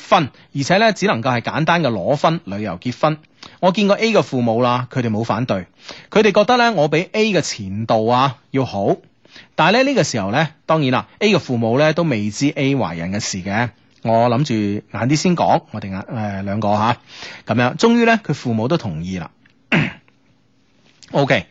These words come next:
而家返轉頭嚟講返 A 嘅故事。A 喺大二嘅時候呢，做兼職推銷，呃，培訓過程中識咗 B。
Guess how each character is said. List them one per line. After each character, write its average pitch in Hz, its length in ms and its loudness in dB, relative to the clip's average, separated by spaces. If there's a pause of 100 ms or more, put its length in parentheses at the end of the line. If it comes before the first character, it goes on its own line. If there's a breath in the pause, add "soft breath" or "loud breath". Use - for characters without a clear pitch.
(120)
而 113 60 -4
家 170 80 4
返 226 240 2
轉 165 100 2
頭 110 140 0
嚟 90 160 -6
講 117 180 0
返 175 200 2
A 160 200 2
嘅 113 40 0
故 101 160 -8
事。 - 240 -10 (560 loud breath)
A 320 180 6
喺 269 60 4
大 156 100 2
二 151 60 2
嘅 151 200 2
時 135 160 -4
候 113 120 -2
呢， 202 200 4
做 131 200 0
兼 208 260 0
職 202 180 0
推 208 220 2
銷， 196 420 2
呃， 104 300 -4
培 104 200 -6
訓 139 260 0
過 135 120 4
程 92 160 -6
中 156 220 0
識 160 140 -2
咗 113 160 -4
B。 180 320 -2